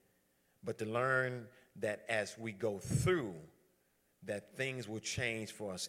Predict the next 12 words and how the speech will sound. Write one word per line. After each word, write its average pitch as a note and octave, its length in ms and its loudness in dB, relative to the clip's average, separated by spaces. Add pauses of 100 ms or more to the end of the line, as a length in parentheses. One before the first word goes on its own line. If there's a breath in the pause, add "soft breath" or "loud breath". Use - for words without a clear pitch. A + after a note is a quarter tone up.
in G#2+ 140 -2
a G2 60 -4
due F2+ 260 -6
season. F#2 440 -4
We B2 120 0
thank D#3 320 2
you C#3 80 2
now A#2 320 2
in G#2+ 260 -2
Jesus' B2 560 -2
name, F2+ 480 -4 (420 soft breath)
amen. F#2 460 -2